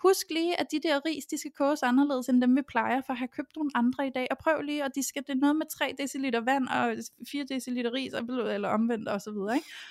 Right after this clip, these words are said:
Og så begynder jeg jo at sidde, "Og så skal du også lige huske, at du skal slukke, fordi så skal låget på, og så skal de stå og, og, øh, dampe," og sådan.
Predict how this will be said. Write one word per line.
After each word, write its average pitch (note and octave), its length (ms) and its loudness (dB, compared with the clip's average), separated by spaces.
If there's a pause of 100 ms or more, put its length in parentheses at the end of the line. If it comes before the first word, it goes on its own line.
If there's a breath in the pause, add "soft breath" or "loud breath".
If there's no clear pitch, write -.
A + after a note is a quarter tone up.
(140 loud breath)
Og D4 80 0
så D#4+ 80 -2
begynder D#4 280 0
jeg C#4+ 120 4
jo B3+ 60 2
at B3+ 60 -2
sidde, - 140 -4
"Og - 80 0
så F4+ 80 -2
skal - 160 -4
du F4 60 6
også E4+ 140 0
lige E4 100 0
huske, E4+ 240 -4
at C#4+ 60 -12
du D4 60 -8
skal C#4 140 -10
slukke, D#4 300 -2
fordi C4+ 180 -4
så - 120 -10
skal - 160 -8
låget C#4+ 300 0
på, D4 60 0
og C4+ 200 -2
så C#4+ 80 -8
skal C4+ 120 -8
de C#4+ 60 -4
stå C#4+ 160 -4 (140)
og, B3 180 -2
og, A#3+ 220 0 (220)
øh, A#3 360 0
dampe," A#3+ 380 2
og A#3 80 -4
sådan. G#3+ 260 -2